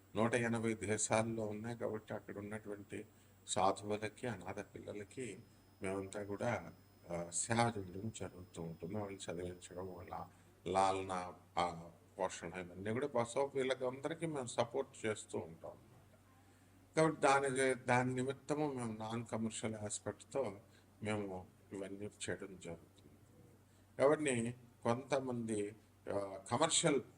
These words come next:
జ్యోతిష్కులు వాళ్ళు మన పేర్లను ట్యాగ్ చేసుకొని, ఆ, దొంగ జ్యోతిష్కులు, దొంగ జ్యోతిష సెంటర్లు పెట్టుకోవడం జరుగుతాయి. అలాంటి వాటిని మనం ఎంటర్టైన్ చేయకూడదు. కాబట్టి ఎవరైనా సరే మీరు,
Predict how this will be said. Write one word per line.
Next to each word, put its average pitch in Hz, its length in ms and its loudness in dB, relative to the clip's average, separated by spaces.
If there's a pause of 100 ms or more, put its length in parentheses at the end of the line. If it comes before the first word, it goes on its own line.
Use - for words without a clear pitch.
(100)
జ్యోతిష్కులు 110 800 0 (340)
వాళ్ళు 107 160 4
మన 107 220 0
పేర్లను 127 720 2 (320)
ట్యాగ్ 117 420 2
చేసుకొని, 110 560 -4 (400)
ఆ, 101 180 4 (180)
దొంగ 117 220 4
జ్యోతిష్కులు, 101 640 -2
దొంగ 101 400 0 (340)
జ్యోతిష 98 380 -4
సెంటర్లు 98 580 -4
పెట్టుకోవడం 90 580 -6
జరుగుతాయి. 90 460 -4 (400)
అలాంటి 110 380 -2
వాటిని 104 380 0
మనం 90 340 -8 (120)
ఎంటర్టైన్ 98 500 -4 (120)
చేయకూడదు. 104 300 -6
కాబట్టి 113 560 -2 (380)
ఎవరైనా 123 440 8
సరే 117 320 -2 (360)
మీరు, 101 300 -2